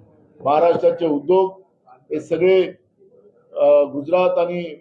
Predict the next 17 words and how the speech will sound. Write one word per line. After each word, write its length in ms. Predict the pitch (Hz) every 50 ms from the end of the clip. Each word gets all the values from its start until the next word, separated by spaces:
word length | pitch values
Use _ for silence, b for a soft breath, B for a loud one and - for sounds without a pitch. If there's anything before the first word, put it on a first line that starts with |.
| 143 139
विविध 240 | 143 156 165 160 170
भाजप 380 | 165 165 143 139 143 147 170
प्रणित 320 | 165 - - 156 156 165 156 143
राज्यामध्ये 540 | 147 139 127 - 156 151 147 147 147 156 151
देण्याचं 400 | 135 139 139 143 147 147 - 147
काम 240 | - - 143 143 139
ते 140 | - 156 147
करतात, 400 | - - 131 127 - 151 147 147 - 147 143
हे 60 | 135
आपण 240 | 127 131 143 135 131
पाहतोय. 440 | - 123 123 120 - 151 143 120 - - - _ _ _ _ _ _ _ _ - - - _ _ _ _ _ _ _ -
आणि 180 | - 156 175 185
म्हणून 220 | 185 190 196 202
या 160 | 208 208 202
सगळ्या 400 | 202 202 - 160 165 196 208 214
प्रश्नावर 600 | 208 196 175 143 - - 190 175 170 147 135 113 95 - _ _ _ _ _ _ _ _ _ _ _ _ _ _ _ _ _ _ _ _ _ _ 180
ताकदीनं, 440 | 165 165 165 - 220 214 190 156